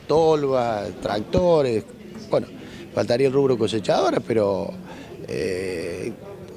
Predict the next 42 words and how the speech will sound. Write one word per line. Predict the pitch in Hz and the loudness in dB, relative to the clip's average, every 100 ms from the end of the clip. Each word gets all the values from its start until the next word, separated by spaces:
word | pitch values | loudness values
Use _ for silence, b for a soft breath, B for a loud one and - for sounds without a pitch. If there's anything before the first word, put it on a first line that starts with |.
| - | -18
está | - 185 | -4 -2
confiando | 180 147 143 185 170 | 2 2 4 2 2
como | 139 | 2
nosotros | 127 127 151 139 | 2 2 0 0
confiamos | 123 120 151 143 | 2 2 2 2
en | 123 | 2
su | |
momento | 113 120 139 | 2 2 2
en | 135 | 0
el | 107 | 0
productor | 110 113 - 165 | 2 2 4 2
y | 123 | 0
que | |
el | 113 | -2
productor | 113 120 127 | 0 2 2
está | 127 120 | 2 2
confiando | 117 107 123 117 104 | 0 0 0 0 -2
en | 101 | 0
la | |
industria | 104 107 104 101 | 0 0 0 -4
nacional. | 92 95 92 78 - - - _ - | -4 -8 -10 -12 -14 -16 -18 _ -10
Eh, | 127 123 | -6 0
no, | 156 139 | 2 4
el | 147 | 4
productor, | 180 185 196 208 175 | 6 6 6 6 6
mira, | 156 127 110 104 | 6 6 4 4
es | 113 113 101 - - - | 4 4 2 -2 -8 -2
el | 120 | 2
gran | 120 143 | 4 4
motor | 127 117 117 131 113 | 4 4 4 4 2
del | 90 | 2
país. | 90 87 67 - - - - | -2 -2 -4 -10 -12 -8 2
Yo | 117 | 4
estoy | 104 113 | 4 0
convencido, | 107 101 90 98 - 147 147 151 147 B B B B B - | 0 0 0 0 2 4 6 4 2 B B B B B -8
eh, | - 92 92 98 | -2 -2 0 0
si | - 113 | 2 2
el | |
productor, | 101 113 113 113 143 131 | 4 4 4 4 4 4
eh, | 113 98 95 90 90 90 90 71 - - - - 90 | 4 2 2 0 -2 -2 -4 -6 -8 -12 -12 -8 0
le | 113 | 0
dan | 123 113 101 92 73 | 2 -2 -4 -10 -12